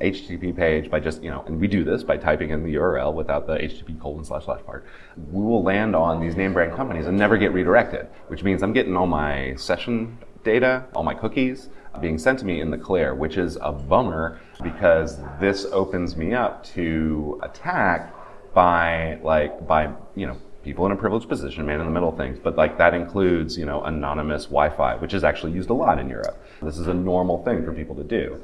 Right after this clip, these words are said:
And there's a lot, you know, you see that a lot more here than you see, like, in the U S, in Japan. Like, it, it is, it is more common to just kinda, like, bop onto somebody's,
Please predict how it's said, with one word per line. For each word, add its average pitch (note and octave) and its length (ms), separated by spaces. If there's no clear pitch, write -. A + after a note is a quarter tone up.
And E2 80
there's E2 120
a E2 40
lot, F2 280
you D#2+ 200
know, C#2+ 80
you D#2 120
see D3+ 160
that B2 140
a F2 60
lot E2 320
more G#2+ 280
here C#2+ 280
than C#2+ 180
you C2+ 60
see, D2 180
like, C#2+ 200
in C#2+ 80
the C2+ 80
U G2+ 120
S, G2+ 420
in C2+ 180
Japan. F2 560
Like, C#2 220
it, A#2+ 220
it B2+ 100
is, B2 180
it B2+ 120
is B2 140
more A#2 200
common D2 460
to D#2+ 100
just D2+ 220
kinda, D#2+ 180
like, C#2+ 360
bop C#2+ 240
onto C#2 240
somebody's, C#2 720